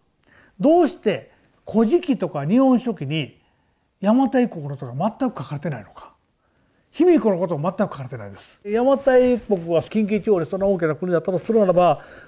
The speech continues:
当然、後の大和政権にそれが引き継がれてたと思うんですね。とは一切それは書いてない。まあ、ここにね、私ちょっと謎なんですが。さて、この辺からですね、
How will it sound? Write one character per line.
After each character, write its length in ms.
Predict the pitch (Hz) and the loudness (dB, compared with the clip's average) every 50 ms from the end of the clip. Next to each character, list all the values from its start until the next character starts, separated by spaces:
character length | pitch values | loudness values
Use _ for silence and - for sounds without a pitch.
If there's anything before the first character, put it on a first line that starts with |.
| _ _ | _ _
当 260 | - 240 285 302 302 285 | 0 2 4 4 4 4
然、 380 | 254 294 294 294 269 214 185 175 | 4 4 4 4 2 -2 -4 -4
後 280 | 180 214 240 233 269 | -2 -2 0 0 0
の 100 | 233 233 | 2 4
大 160 | 226 240 277 | 4 4 4
和 80 | 311 302 | 4 2
政 480 | 302 294 269 208 - 247 247 220 170 - | 2 2 0 2 2 4 2 2 2 0
権 380 | 165 151 139 131 127 127 131 | 0 0 0 0 -2 -6 -4
に 260 | 147 160 151 139 147 165 180 | -4 -4 -4 -4 -6 -12 -16
そ 160 | - - 202 | -8 -6 -2
れ 60 | 202 | 0
が 160 | 196 196 175 143 | 2 2 2 2
引 260 | - - - 294 269 | -2 -2 -2 -2 -2
き 0 | |
継 140 | - 269 247 | -2 -2 -2
が 100 | 254 240 | -2 -2
れ 60 | 220 | -2
て 120 | 220 233 | -4 -2
た 120 | 214 202 - | -2 -4 -2
と 100 | - 147 | -2 -4
思 180 | 151 160 160 | -2 -2 -2
う 40 | 143 | -4
ん 20 | |
で 80 | 113 110 | -4 -8
す 100 | 107 127 | -10 -4
ね。 160 | 147 180 185 - - - _ | -4 -4 -4 -6 -14 -20 _
と 80 | - 226 | 0 2
は 100 | 233 226 | 4 4
一 100 | 254 240 | 4 2
切 360 | - - - - 302 269 208 | -2 -6 -4 0 2 2 2
そ 120 | - - | 2 2
れ 140 | - 185 175 | 2 2 2
は 20 | - | 2
書 100 | - 131 | 0 -6
い 60 | 135 127 | -6 -4
て 100 | - 147 | -4 -2
な 120 | 139 113 | -4 -4
い。 100 | 104 - - - - - - - - - - - - | -6 -8 -16 -18 -16 -14 -12 -12 -14 -14 -16 -8 -4
ま 80 | 247 208 | -4 -4
あ、 20 | |
こ 160 | - 240 247 | -2 -2 -2
こ 100 | 240 349 | 0 0
に 140 | 359 339 285 | 2 4 4
ね、 160 | 214 190 160 | 4 4 2
私 280 | 143 143 160 156 170 - | 0 -2 -2 -2 -4 -6
ち 60 | - 175 | -6 -8
ょ 20 | |
っ 20 | |
と 80 | 151 123 | -8 -4
謎 240 | 127 156 165 165 190 | -2 -2 2 2 2
な 120 | 165 139 | 0 0
ん 40 | 123 | -4
で 100 | 117 110 | -4 -8
す 140 | 107 - 139 | -8 -6 -6
が。 140 | 127 123 - _ _ _ | -6 -6 -6 _ _ _
さ 160 | - - 294 | 0 0 2
て、 160 | - - - - - - _ _ _ _ _ _ _ _ _ _ - - - - _ _ _ _ | 2 2 -2 -4 -8 -20 _ _ _ _ _ _ _ _ _ _ -16 -16 -16 -16 _ _ _ _
こ 100 | - 277 | -2 2
の 60 | 302 320 | 4 4
辺 220 | 311 311 294 240 | 4 4 2 2
か 80 | 269 262 | 2 0
ら 80 | 208 | 0
で 80 | 147 127 | 0 -2
す 100 | - - | -8 -10
ね、 240 | 143 135 120 107 | -10 -10 -10 -12